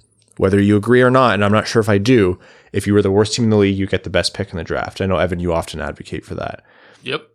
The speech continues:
Speaker 1: The, the, it's two, I think the risk here, and which is what makes this worse, is that you stick teams in the bottom of the cycle that Brad described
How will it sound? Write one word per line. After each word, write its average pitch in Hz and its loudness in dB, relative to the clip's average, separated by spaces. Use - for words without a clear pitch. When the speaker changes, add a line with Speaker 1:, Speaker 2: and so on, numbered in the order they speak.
Speaker 1:
The, 113 0
the, 110 0
it's - -4
two, 160 2
I 120 0
think 120 -4
the 104 0
risk 110 0
here, 127 2
and 107 -6
which 104 -6
is 98 -4
what 101 0
makes 113 -2
this - 0
worse, 98 0
is 95 -2
that 95 -4
you 104 -8
stick - -2
teams 110 0
in 101 -2
the 90 0
bottom 101 0
of 107 -2
the 101 -6
cycle 98 0
that 90 -4
Brad 90 0
described 92 -2